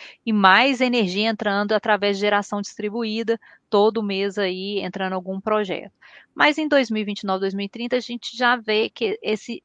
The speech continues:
desequilíbrio, né, ele vai encontrar ali o, o que a gente entende que é a sobreoferta pra cobrir o risco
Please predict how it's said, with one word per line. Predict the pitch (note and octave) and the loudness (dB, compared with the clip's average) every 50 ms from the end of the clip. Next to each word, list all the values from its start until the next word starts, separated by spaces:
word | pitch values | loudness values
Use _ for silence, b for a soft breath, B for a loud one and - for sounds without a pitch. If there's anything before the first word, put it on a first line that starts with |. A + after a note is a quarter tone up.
| - G#3+ | -12 -2
desequilíbrio, | G3 A3 A#3 B3 G#3+ - A#3+ - - G3+ G3+ F#3+ G3 G#3 A#3+ B3+ B3+ G3+ F#3 F#3 F3+ G#3 G3 G#3 A3+ | 4 6 6 6 6 2 -4 -4 -4 -8 -8 -6 -6 -4 -2 -2 -4 -4 -4 -6 -6 -6 -8 -10 -10
né, | G#3 F#3+ F#3+ G3 G#3+ b b b b _ | -8 -6 -6 -6 -8 b b b b _
ele | - - - G3+ A3 A3+ | -4 -2 0 0 0 -2
vai | G3 F#3+ F#3+ F3+ F#3 G3 G#3 A3 A3 - | 0 2 4 4 4 4 2 0 -2 -2
encontrar | - A3+ G#3+ - A#3 A3+ A3 G#3 - G#3 G3+ G3 G#3 | -2 -4 -2 0 -2 -2 -2 -2 -2 0 2 2 2
ali | G#3 G3+ F#3+ F#3+ G3 G#3 G#3+ - A4+ - | 2 0 -4 -4 -4 -4 -6 -6 -8 -6
o, | - G3+ F#3+ F#3+ F#3+ - - - - - - - - G#3+ | -4 -2 -2 -2 -2 -4 -6 -6 -8 -8 -8 -6 -6 -6
o | G3 | -4
que | - G#3+ | 0 0
a | G3+ | -2
gente | F#3+ G#3+ G#3+ G#3 - - A3+ | 0 -2 -8 -8 -10 -8 -10
entende | G3+ - - G3 G3 G#3 A3 G3+ G#3+ | -8 -6 -4 -4 -4 -2 -4 -6 -8
que | - - G#3+ G#3 G3 - B B B B - | -10 -4 -2 -2 -2 -2 B B B B -2
é | - G3 | 2 4
a | G3 G3 | 4 4
sobreoferta | - - - A#3+ G#3 A3 A3 G3+ - - - - G#3 G#3 G#3+ A3+ G#3 - - G#3+ A3 b b b b _ _ _ - | 4 2 2 2 4 4 0 0 0 -4 -2 2 2 2 2 0 -2 -4 -4 -4 -4 b b b b _ _ _ 4
pra | A3 A3+ B3 C4 | 6 8 6 6
cobrir | - - C#4 G#3+ F3 G3 A3+ A#3+ | 4 2 0 0 2 0 0 0
o | A3+ | 0
risco | F3 D#3+ G3+ G3+ G#3+ A3 - - - - A3+ F#4+ | -2 -4 -4 -4 -4 -6 -6 -8 -8 -6 -6 -6